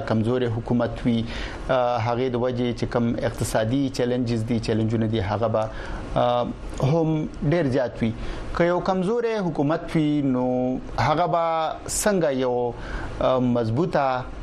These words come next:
او یو ښه اقتصادي پالیسي مخې ته راوړي چې په کوم کې به د ګرانۍ مسله، په هغې به ز-، د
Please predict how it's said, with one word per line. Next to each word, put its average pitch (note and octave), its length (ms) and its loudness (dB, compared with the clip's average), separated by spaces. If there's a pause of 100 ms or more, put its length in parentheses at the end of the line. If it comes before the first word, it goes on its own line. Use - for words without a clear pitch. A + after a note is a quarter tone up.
(200)
او A#2+ 80 4 (140)
یو A#2 100 2 (160)
ښه D3 840 -2
اقتصادي B2+ 600 2 (300)
پالیسي A2+ 420 0 (580)
مخې C#3 340 4
ته C3+ 80 2
راوړي B2+ 320 2
چې - 100 -8
په B2+ 160 4
کوم D3 160 4
کې C#3 160 0
به B2+ 120 4 (760)
د B2 120 4
ګرانۍ B2 320 2 (100)
مسله، C#3+ 360 0 (680)
په B2+ 160 4
هغې A#2+ 240 2
به C#3 140 2
ز-، D3+ 120 0 (160)
د D3 100 2